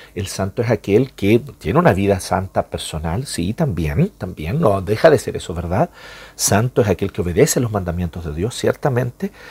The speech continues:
Santo también es aquel que cuida lo que come. <laughs> Y aquí entramos en esta parte tan curiosa,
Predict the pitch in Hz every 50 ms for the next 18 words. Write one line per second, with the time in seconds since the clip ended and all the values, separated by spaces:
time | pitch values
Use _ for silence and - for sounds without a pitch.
0 | - - - - - 156 156 175 156 - 120 123 135 143 135 120 104 - 143 -
1 | - 117 - - 117 135 139 127 110 92 80 71 - - 87 92 71 58 - -
2 | - - - - - - - - - 123 - - - - _ - - - - -
3 | - - - - - - - - - - _ _ _ _ _ - - - _ 151
4 | - - - 381 - - 339 349 359 302 - - - - - 226 226 - 202 -
5 | 262 269 - - - 160 160 208 214 - - 165 143 127 123 120 127